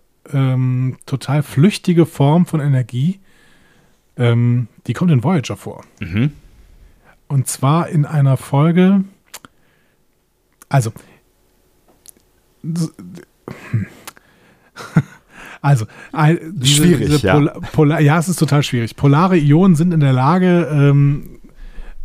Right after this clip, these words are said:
Speaker 1: Kettenredak-, Kettenreaktionen im Subraum auszulösen.
Speaker 2: Oh.
Speaker 1: Hm?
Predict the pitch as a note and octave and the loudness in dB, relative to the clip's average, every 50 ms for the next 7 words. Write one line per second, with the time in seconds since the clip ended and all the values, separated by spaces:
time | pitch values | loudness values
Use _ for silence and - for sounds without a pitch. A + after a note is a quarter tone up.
0 | - - - F#3+ G3 G3 E3+ C3+ D#3+ D#3 D#3 D3 A#2+ A#2+ - E3 - - - F#3 | -4 -2 -2 2 4 2 4 4 4 2 2 0 -2 -6 -12 -16 -8 -6 -6 0
1 | - F#3 D3+ C#3 D3 D3 - - - D3+ D3 C3+ A#2 A#2+ D#3 - C3 A#2+ A#2 A2 | 2 2 2 2 2 0 -2 0 0 2 2 2 2 0 0 0 -2 -2 -2 -2
2 | G#2 G2 - _ _ _ - B2+ A#2+ - - A2+ G2 G2 F#2+ G2 - - - - | -4 -6 -10 _ _ _ -6 -6 -6 -6 -10 -12 -12 -12 -14 -16 -16 -12 -2 0
3 | D3 E3 A#2 - F3+ F#3 | 2 2 4 4 2 0